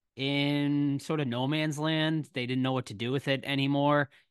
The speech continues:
And bring Tobin Bell back was the absolute right choice here. And I think they realized he is Saw, and without him, the movies just don't work as well. He gives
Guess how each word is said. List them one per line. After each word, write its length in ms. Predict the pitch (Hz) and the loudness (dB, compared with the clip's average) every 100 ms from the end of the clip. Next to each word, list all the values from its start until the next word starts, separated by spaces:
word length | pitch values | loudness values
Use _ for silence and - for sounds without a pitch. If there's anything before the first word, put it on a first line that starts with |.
| - | -8
And 180 | 131 131 | -2 0
bring 260 | 147 147 135 | 4 4 2
Tobin 380 | 160 139 131 117 | 2 2 2 -2
Bell 180 | 120 | -2
back 360 | 120 120 113 - | 0 -2 -2 -4
was 440 | 113 110 98 - - | -6 -6 -8 -12 -12
the 160 | 107 - | -10 -6
absolute 460 | 113 - 123 107 87 | -8 -8 -12 -12 -10
right 260 | 113 101 | -10 -8
choice 600 | - 147 127 120 - - | -6 -2 0 0 -2 -4
here. 540 | 147 135 131 131 127 139 | 0 0 0 0 -2 -4
And 480 | 120 104 107 104 104 113 - | -4 -6 -6 -8 -10 -12 -8
I 120 | 117 | -6
think 200 | 131 110 | -6 -8
they 140 | 110 | -8
realized 580 | 110 120 120 120 110 - | -6 -4 -2 -2 -4 -8
he 320 | - 143 107 | -4 -4 -2
is 200 | 123 120 | -4 -4
Saw, 560 | - 131 117 117 117 120 | -6 -2 0 2 2 0
and 160 | 113 | -4
without 280 | 113 120 117 | -6 -6 -6
him, 340 | 123 120 127 135 | -6 -4 -4 -4
the 80 | 156 | 0
movies 400 | 180 196 190 - | 0 2 0 -2
just 220 | 185 - | -6 0
don't 220 | 156 156 | 0 2
work 300 | 147 151 - 123 | 2 2 0 -4
as 260 | 131 117 | -4 -4
well. 480 | 110 120 135 110 104 160 | -6 2 2 2 -2 0
He 100 | 170 | 6
gives 380 | 175 165 143 | 6 6 2